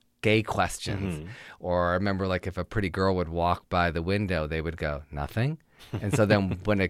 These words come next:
Speaker 1: hot guy would go by, we'd go, "Nothing?" And at certain times, I'd have to say, "Can we n-, stop with the gay questions? <laughs> Let's just write the show," because people just want, you know, they wanted to understand.
Speaker 2: Well, how long did it take to get comfortable in the industry? Because you never just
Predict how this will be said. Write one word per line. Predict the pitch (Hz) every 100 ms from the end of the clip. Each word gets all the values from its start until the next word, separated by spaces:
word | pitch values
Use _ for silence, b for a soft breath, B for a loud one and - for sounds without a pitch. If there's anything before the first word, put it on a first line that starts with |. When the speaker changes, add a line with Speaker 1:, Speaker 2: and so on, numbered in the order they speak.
| - -
Speaker 1:
hot | 104 131
guy | - 107
would | 92 87
go | 95
by, | 87 85
we'd | 82 90
go, | 90 78
"Nothing?" | 82 80 - 156 196 208 B B B 123
And | 117 113 113
at | 117 -
certain | 170 147
times, | 131 127 135 131 -
I'd | 110
have | 110
to | 120
say, | 104
"Can | -
we | 127
n-, | 143 131
stop | - - 98 98 113
with | 104
the |
gay | 90 90
questions? | 87 92 87 - - 202 -
<laughs> | -
Let's | - 160
just | - -
write | 143 131
the | - 175
show," | - 131 123 147 170 B B B -
because | 110 120
people | 110 113 120
just | 110 95
want, | 107 -
you | 127
know, | 85
they | 92
wanted | 92 101 110
to | 95
understand. | 107 101 - 120 82 62 -
Speaker 2:
Well, | 160
how | 175
long | 254 254
did |
it | 160 139
take | 151 -
to | 139
get | 135 -
comfortable | - 131 - 123 117
in | 113 107
the | 104 110
industry? | 113 - 101
Because | 90 - 107
you | 127
never | 123 127
just | 113 104 90